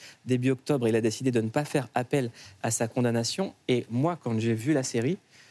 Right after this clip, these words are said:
je me suis posé une question très, très, très, très simple. On parle beaucoup,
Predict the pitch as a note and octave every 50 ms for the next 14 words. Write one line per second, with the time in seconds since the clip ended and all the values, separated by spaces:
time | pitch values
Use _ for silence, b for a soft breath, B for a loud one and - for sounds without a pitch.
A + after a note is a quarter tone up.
0 | b - - A#2+ A#2 G#2+ - A2 - A#2 A2+ A2+ A#2 A2 G#2+ - A2 A2 - -
1 | - F#2 - _ - - - A#3+ - - - C3+ - - C3+ A#2+ - - A2+ -
2 | - - F3+ - - b b b b b b _ _ _ - A#2+ A#2 C#3 A#2 A#2+
3 | A#2+ C3 C#3+ - - D#3+ D3+